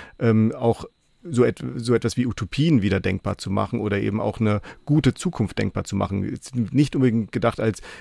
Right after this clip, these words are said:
lineare Abfolge im Sinne, äh, eines teleologischen Fortschrittsdenkens, aber schon als, ähm, eine Zukunft, auf die wir hinsteuern.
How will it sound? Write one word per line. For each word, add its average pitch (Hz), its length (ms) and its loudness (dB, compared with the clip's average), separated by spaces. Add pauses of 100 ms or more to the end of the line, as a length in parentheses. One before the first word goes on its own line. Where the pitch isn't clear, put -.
(120)
lineare 117 520 6
Abfolge 143 600 4
im 127 200 0
Sinne, 127 280 4 (100)
äh, 120 240 4
eines 113 240 0
teleologischen 117 680 2
Fortschrittsdenkens, 135 880 -2
aber 117 220 4
schon 127 200 2
als, 120 260 0 (340)
ähm, 113 240 4
eine 113 240 2
Zukunft, 139 580 2 (260)
auf - 140 0
die 123 140 2
wir 117 80 6
hinsteuern. 98 640 0